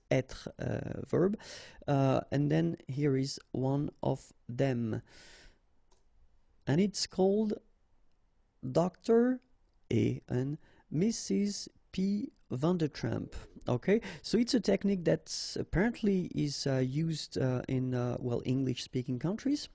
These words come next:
Okay, so we'll see that, uh, it can be quite useful. I'm not really sure if it's working for everyone, but still, it's, uh, one technique. Okay,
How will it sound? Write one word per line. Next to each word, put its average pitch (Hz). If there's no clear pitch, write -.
Okay, 165
so 202
we'll 147
see 151
that, 135
uh, 131
it -
can 285
be 302
quite 165
useful. 120
I'm 120
not 123
really 113
sure -
if 117
it's -
working 113
for -
everyone, 196
but 175
still, 143
it's, -
uh, 127
one 123
technique. -
Okay, 165